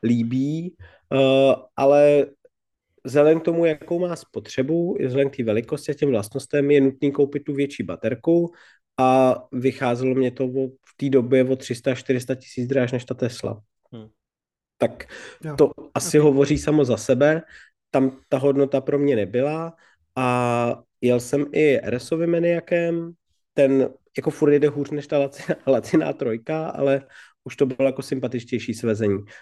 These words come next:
Speaker 1: Ale to bylo auto za jeden a půl milionu plus v té době. Teďka
Speaker 3: Mhm.
Speaker 1: samozřejmě, když Škodovka oznámila, že na všechny auta, který nejsou modelový rok dvacet tři nebo prostě vyrobený v roce dvacet tři, nevydá update softwaru.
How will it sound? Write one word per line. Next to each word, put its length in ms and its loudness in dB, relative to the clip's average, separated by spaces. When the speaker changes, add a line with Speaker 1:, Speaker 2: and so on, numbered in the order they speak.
Speaker 1:
Ale 120 0
to 80 4
bylo 180 6
auto 180 2
za 80 -2
jeden 220 2
a 40 -2
půl 160 0
milionu 340 2
plus 320 -6
v 40 -20
té 120 -4
době. 320 -4
Teďka 260 0
Speaker 3:
Mhm. 80 -2
Speaker 1:
samozřejmě, 500 4
když 140 0
Škodovka 500 -2
oznámila, 1000 -2
že 500 0
na 100 -2
všechny 400 0
auta, 360 0
který 340 -2
nejsou 600 -4
modelový 560 2
rok 220 -4
dvacet 340 -4
tři 200 -6
nebo 120 0
prostě 280 -6
vyrobený 500 0
v 60 -4
roce 240 -6
dvacet 300 -4
tři, 280 -6
nevydá 480 4
update 260 2
softwaru. 680 0